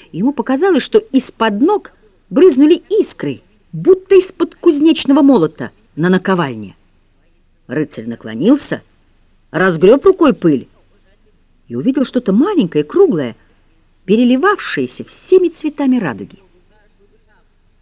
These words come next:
Перевес в шестьдесят четыре карата.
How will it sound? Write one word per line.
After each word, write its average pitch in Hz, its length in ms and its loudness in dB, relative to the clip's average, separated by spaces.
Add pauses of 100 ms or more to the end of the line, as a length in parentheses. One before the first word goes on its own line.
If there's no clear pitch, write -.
(200)
Перевес 269 580 0
в - 80 -20
шестьдесят 269 580 -2
четыре 226 360 -4
карата. 196 440 -8